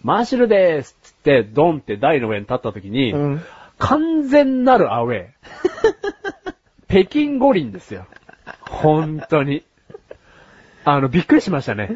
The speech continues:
Speaker 2: 拍手もパラパラだったよね。
Speaker 1: 拍手もパラパラだし。
Speaker 2: あ、ごめん、そこ漢字のせいだ。
Speaker 1: なんで？拍手って言えばよかったってこと？
Speaker 2: 漢字がそう。拍手っつって、
Speaker 1: うん。
Speaker 2: 誰よりも大きく拍手すれば、
Speaker 1: うん。
Speaker 2: みんなつられ拍手してたかもしれない。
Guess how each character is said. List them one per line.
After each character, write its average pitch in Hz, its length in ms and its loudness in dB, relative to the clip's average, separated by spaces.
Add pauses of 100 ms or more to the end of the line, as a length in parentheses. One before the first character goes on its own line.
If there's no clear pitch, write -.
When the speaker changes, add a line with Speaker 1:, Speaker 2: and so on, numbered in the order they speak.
(280)
Speaker 2:
拍 226 360 0
手 226 140 0
も 185 180 6
パ 180 200 0
ラ 214 100 2
パ 247 160 2
ラ 262 140 2
だ 254 120 0
っ - 100 -10
た 165 100 -4
よ 139 160 -2
ね。 185 340 -4
Speaker 1:
拍 - 340 -10
手 - 260 0
も 117 260 2
パ 117 220 -4
ラ 135 120 2
パ - 160 -2
ラ 135 80 0
だ 185 80 2
し。 - 40 2
Speaker 2:
あ、 - 20 0
ご 214 160 0
め 226 160 2
ん、 190 80 -4
そ 226 100 -2
こ 214 140 -8
漢 233 240 0
字 175 100 -4
の 151 140 0
せ 151 140 0
い - 20 2
だ。 120 240 -4 (420)
Speaker 1:
な 110 140 -2
ん 95 40 -8
で？ 90 200 -10
拍 - 280 -6
手 120 100 -4
っ - 20 -4
て 110 120 -6
言 - 20 -2
え - 20 -2
ば 110 80 0
よ - 40 -2
か 202 140 0
っ 214 40 2
た - 40 2
っ - 60 -2
て 175 100 0
こ 170 80 2
と？ 165 40 2
Speaker 2:
漢 - 20 0
字 - 20 2
が 190 140 4
そ - 20 -2
う。 - 100 -6 (120)
拍 - 360 -4
手 254 300 2
っ 175 40 -6
つ - 140 -18
っ - 20 -20
て、 196 420 0
Speaker 1:
う 110 180 -4
ん。 - 40 -10
Speaker 2:
誰 226 260 0
よ 285 100 6
り 233 80 -2
も 185 160 -2
大 202 80 -2
き 220 120 -12
く 196 80 -6
拍 175 220 -8
手 170 80 -8
す 156 140 -6
れ 160 100 0
ば、 135 540 0
Speaker 1:
う - 20 -4
ん。 - 20 -4
Speaker 2:
み 170 100 0
ん 180 60 0
な 180 100 -4
つ 175 100 -4
ら 165 80 0
れ 160 80 0
拍 156 260 -2
手 147 80 -10
し - 80 -20
て 156 120 -6
た 170 80 -6
か - 80 -6
も 139 100 -2
し 139 100 -4
れ 127 120 0
な 123 160 -2
い。 - 40 -14